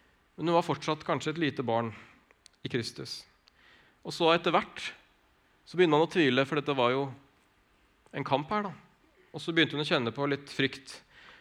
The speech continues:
og mørkeredd og litt forskjellige ting. Men forskjellen nå, og det som er den gode nyheten til oss som er her da, det er at vi har jo Den hellige ånd. Og hvis vi velger å lytte til Den hellige ånd, så kan han peke på ting i livene våre.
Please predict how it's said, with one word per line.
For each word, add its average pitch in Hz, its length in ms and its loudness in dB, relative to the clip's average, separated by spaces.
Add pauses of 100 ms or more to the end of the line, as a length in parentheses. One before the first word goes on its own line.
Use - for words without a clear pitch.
(140)
og 143 120 -2
mørkeredd 123 480 2
og 131 120 0
litt 120 100 -4
forskjellige 120 340 -2
ting. 117 220 -6 (1800)
Men 196 280 4
forskjellen 170 440 2
nå, 175 100 4 (180)
og - 120 -14
det 151 80 4
som 160 120 -2
er 170 80 4
den 160 60 -2
gode 165 180 2
nyheten 156 400 2
til 160 160 -4
oss - 80 -8
som 156 120 0
er 147 160 4
her 294 200 6
da, 262 80 0 (960)
det 160 120 8
er 156 100 8
at 170 80 -4
vi 156 100 -2
har 143 200 6
jo 254 80 0
Den 294 120 2
hellige 175 240 4
ånd. 117 160 -2 (2000)
Og 143 120 -8
hvis 147 120 -4
vi 170 60 0
velger 143 220 4
å 185 40 0
lytte 180 240 -2
til 202 160 0
Den 233 80 0
hellige 143 240 2
ånd, 120 240 -8
så 160 120 -8
kan 151 200 -4
han 135 120 -6
peke 120 280 -2
på 120 120 -8
ting 107 200 -10 (1000)
i 120 80 2
livene 110 280 0
våre. 120 240 -8